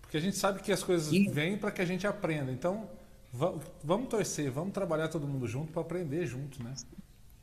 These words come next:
Speaker 2: Sim, eu até, eu até, eu até abro, eu peço pra, pra vocês que tá assistindo a gente abrir o, o olhar um pouquinho mais de visão, que a doença não acabou, ela tá aí ainda.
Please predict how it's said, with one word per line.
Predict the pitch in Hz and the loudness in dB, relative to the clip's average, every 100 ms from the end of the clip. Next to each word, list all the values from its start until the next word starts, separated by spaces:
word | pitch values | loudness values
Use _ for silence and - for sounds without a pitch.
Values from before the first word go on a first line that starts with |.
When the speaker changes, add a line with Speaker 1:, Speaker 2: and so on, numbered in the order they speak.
| - - - | -20 -20 -8
Speaker 2:
Sim, | - 185 | 8 12
eu | 202 | 12
até, | 190 196 | 12 12
eu | 180 | 12
até, | 180 185 | 12 12
eu | 175 | 12
até | 180 202 | 12 12
abro, | 190 180 180 151 - - - - | 12 12 4 4 0 -12 -12 -6
eu | 120 | 2
peço | 165 160 160 147 | 8 8 8 8
pra, | 156 143 120 | 12 12 10
pra | - 139 | 8 6
vocês | 139 135 - 143 - | 6 6 10 10 10
que | |
tá | - | 6
assistindo | 139 - - 127 | 8 6 4 6
a | |
gente | 120 131 139 | 6 8 10
abrir | 117 117 131 | 10 12 12
o, | 123 113 - - - - - 104 | 12 8 0 -20 -20 -20 -6 10
o | 123 | 12
olhar | 123 127 131 | 12 12 12
um | 117 | 10
pouquinho | 120 117 135 | 4 4 6
mais | 127 120 | 8 8
de | |
visão, | 117 120 101 127 135 - | 8 6 8 6 6 10
que | 123 117 117 - - - | 12 12 10 2 -20 6
a | 117 123 | 12 12
doença | 131 143 147 | 12 12 12
não | 147 156 | 12 12
acabou, | 151 123 117 135 139 | 12 10 12 12 12
ela | 131 | 12
tá | 127 135 | 12 10
aí | 131 127 | 12 12
ainda. | 120 117 131 135 127 | 12 10 8 10 10